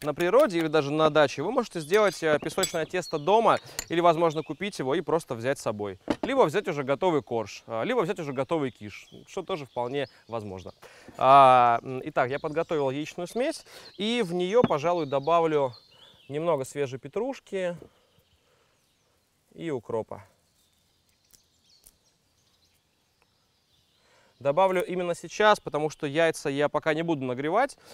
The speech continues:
а, буду нагревать только гребешки вместе со сливками и с молоком, и поэтому зелень не потеряет свой цвет. Ну а, соответственно, уже потом,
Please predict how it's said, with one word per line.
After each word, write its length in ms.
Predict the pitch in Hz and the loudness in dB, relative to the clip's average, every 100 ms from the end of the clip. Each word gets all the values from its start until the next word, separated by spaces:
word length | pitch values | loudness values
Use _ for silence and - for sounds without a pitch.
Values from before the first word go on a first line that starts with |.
| - | -8
а, 400 | 123 127 123 123 | 0 4 6 6
буду 180 | 127 143 | 4 -2
нагревать 460 | 143 143 156 165 - | 0 2 4 4 2
только 400 | 139 139 139 131 | -4 2 4 4
гребешки 500 | 131 151 156 - 208 | 2 -4 -4 -4 -4
вместе 320 | 160 151 - | -2 -4 -6
со 140 | 156 | -10
сливками 460 | 139 196 214 160 123 - - | -8 -10 -8 -6 -6 -10 -14
и 80 | 147 | -10
с 100 | - | 0
молоком, 380 | 165 170 147 113 | 0 4 2 0
и 80 | 123 | -2
поэтому 420 | 170 170 180 175 | 2 2 0 -2
зелень 380 | 139 214 226 147 | 0 2 2 0
не 220 | 120 175 | -4 -6
потеряет 420 | 214 - 151 165 | -4 -2 2 2
свой 220 | 151 139 135 | 0 -6 -6
цвет. 320 | - 110 95 _ _ _ _ _ - _ _ _ _ _ _ _ _ _ _ _ | -6 -6 -8 _ _ _ _ _ -20 _ _ _ _ _ _ _ _ _ _ _
Ну 100 | 190 | 0
а, 60 | 220 | 0
соответственно, 500 | 175 156 175 - 143 | 0 0 -2 -4 -6
уже 160 | 143 | -4
потом, 560 | 156 170 - 262 285 247 | 0 2 6 6 4 0